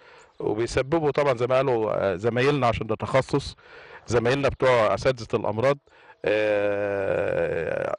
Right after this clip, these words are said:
آه، آه، بكتيريا اسمها إروينيا أميلوفر. وخطورة البكتيريا وظهورها بتظهر في فترة التزهير،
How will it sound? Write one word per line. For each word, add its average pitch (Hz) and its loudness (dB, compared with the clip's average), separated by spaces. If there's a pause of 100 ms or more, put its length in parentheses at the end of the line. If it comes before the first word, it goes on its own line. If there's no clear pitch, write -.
آه، - -4 (540)
آه، 101 -2 (280)
بكتيريا 156 0
اسمها 139 -2
إروينيا 120 -2
أميلوفر. 98 -6 (600)
وخطورة 135 2
البكتيريا 135 0
وظهورها 147 -2
بتظهر 151 -6
في - -20
فترة 143 -4
التزهير، 82 -10